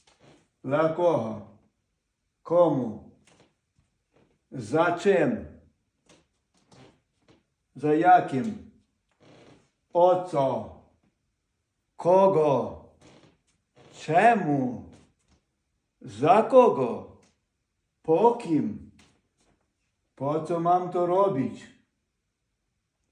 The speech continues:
Komu mam to oddać? Dla kogo mam to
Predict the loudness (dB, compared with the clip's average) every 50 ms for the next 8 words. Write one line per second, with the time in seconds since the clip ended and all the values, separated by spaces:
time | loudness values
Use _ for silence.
0 | _ _ _ _ _ _ _ _ _ _ _ _ _ _ _ _ _ _ _ _
1 | _ _ _ _ -16 -6 -4 -2 0 2 2 2 2 2 2 2 2 2 2 2
2 | 0 -2 -2 -2 0 0 0 0 -2 -6 -10 -16 -20 -20 _ _ _ _ _ -2
3 | 0 0 0 0 0 0 0 0 -2 -4 -8 -14 -18 -20 -20 _ _ _ _ _
4 | _ _ _ _ _ _ _ _ _ _ _ _ _ _ _ _ _ _ _ _
5 | _ _ _ _ _ _ _ _ _ _ _ _ _ _ _ _ -10 -6 -6 -6
6 | -6 -4 -4 -2 -2 -2 0 0 -2 0 0 0 0 0 -2 -4 -6 -4 -2 0
7 | 0 0 -2 -2 -6